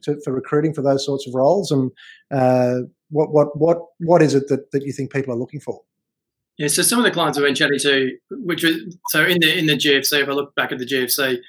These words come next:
Speaker 2: uh, a lot of customers came to us because they had a nice insolvency firm, but they had too much work. So we ended up putting in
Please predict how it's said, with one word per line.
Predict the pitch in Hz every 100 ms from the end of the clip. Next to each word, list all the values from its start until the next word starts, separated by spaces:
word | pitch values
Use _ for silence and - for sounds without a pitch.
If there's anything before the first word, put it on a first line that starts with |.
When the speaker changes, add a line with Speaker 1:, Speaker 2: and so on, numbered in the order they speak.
| _ _ _ 139
Speaker 2:
uh, | 131 151
a | 143
lot | 147 139
of | 135
customers | - 131 - 139 131 123
came | - 139 135
to | 135
us | 127 120
because | 135 127 139 135 123 - _ - _ _ -
they | 143 139
had | 147 135 131
a | - 139
nice | 139 - 139
insolvency | 123 131 127 135 -
firm, | 143 143 139 127 - _ -
but |
they | 135
had | 143 -
too | 151
much | 131 -
work. | 143 139 - _ _ _
So | - 147
we | 147
ended | 139 131
up | 139
putting | 147 135
in | 135 131 127